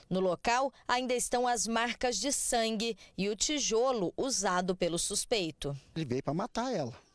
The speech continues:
Speaker 2: Ele veio pra matar ela. Ele disse, eu tenho certeza que ele veio pra matar, porque o tijolo lá que bateu na cabeça dela, a garrafa que ele quebrou na cabeça dela. Agora, pra que um trem desse?
Speaker 1: Segundo a Polícia Militar, o caso está sendo tratado como tentativa de homicídio.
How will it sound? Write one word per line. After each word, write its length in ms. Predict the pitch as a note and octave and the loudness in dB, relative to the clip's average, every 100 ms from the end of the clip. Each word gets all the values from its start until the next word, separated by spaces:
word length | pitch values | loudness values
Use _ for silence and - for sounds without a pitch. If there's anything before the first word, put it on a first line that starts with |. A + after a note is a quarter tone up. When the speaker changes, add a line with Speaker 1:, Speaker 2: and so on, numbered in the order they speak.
| _ _ _ - - | _ _ _ -20 -10
Speaker 2:
Ele 200 | - G2 | -6 -4
veio 200 | F2 F#2+ | -4 -4
pra 140 | - A2 | -2 -4
matar 360 | A#2+ - D3+ | -4 -4 -2
ela. 100 | A#2+ | -2
Ele 120 | G#2+ | -4
disse, 300 | G2+ G#2 G#2+ | -6 -6 -4
eu 60 | C3+ | -4
tenho 160 | D#3 D3+ | -4 -4
certeza 360 | F3+ - C#3+ | -4 -4 -4
que 80 | - | -4
ele 60 | A#2 | -4
veio 100 | A#2+ | -4
pra 120 | C3 | -4
matar, 320 | D3+ - A#2 | -2 -2 -4
porque 320 | A2 A2+ G2 - - - - | -4 -6 -6 -8 -18 -20 -14
o 220 | - A2 A2+ | -4 -2 -2
tijolo 500 | D3 B2+ B2 B2 A2 | -4 -4 -2 -2 -4
lá 140 | G#2 | -4
que 100 | G2+ | -4
bateu 240 | G2 - | -6 -4
na 80 | G2+ | -4
cabeça 340 | F#2+ F#2 F#2+ - | -2 -4 -4 -4
dela, 220 | G#2+ G#2+ | -2 -2
a 60 | |
garrafa 360 | G2+ G2 A#2+ G#2 | -2 -2 -4 -4
que 80 | - | -6
ele 120 | G2 | -6
quebrou 280 | - G2 G#2+ | -6 -4 -6
na 60 | |
cabeça 380 | G2 G2 G#2 - | -6 -6 -6 -4
dela. 260 | G#2 A#2+ B2 - - - | -4 -4 -6 -12 -18 -6
Agora, 240 | A#2 B2+ | -2 -2
pra 140 | B2+ C3+ | -2 -2
que 100 | D3 | -2
um 80 | B2 | -2
trem 220 | A#2+ G#2+ | -2 -2
desse? 200 | A2 - | -4 -4
Speaker 1:
Segundo 480 | - C#4 A3+ A#3+ A3+ | -2 -2 -2 -2 -2
a 100 | G#3+ | -2
Polícia 460 | A3+ A3 A3 A#3 A3 | -4 -6 -4 -4 -4
Militar, 520 | A3 G3 A3+ C4 B3 - | -4 -4 -2 -2 -6 -6
o 140 | B3+ - | -8 -4
caso 400 | A3+ A#3+ B3 F3+ | -2 -2 -2 -6
está 240 | - F#3+ | -4 -4
sendo 380 | F3+ A3+ A3 G#3+ | -2 -4 -4 -4
tratado 640 | B3 B3 - G#3 G#3+ G#3 | -4 -4 -2 -4 -2 -4
como 360 | F#3+ A3+ A3 G#3+ | -4 -4 -2 -4
tentativa 1040 | - C4 E4 - C4+ - - C#4 D4 C4+ | -4 -4 -4 -4 -4 -4 -6 -4 -4 -2
de 140 | G#3+ A#3+ | -2 -2
homicídio. 840 | A3+ G3+ - - D3 - C#3 | -2 -4 -4 -6 -8 -8 -10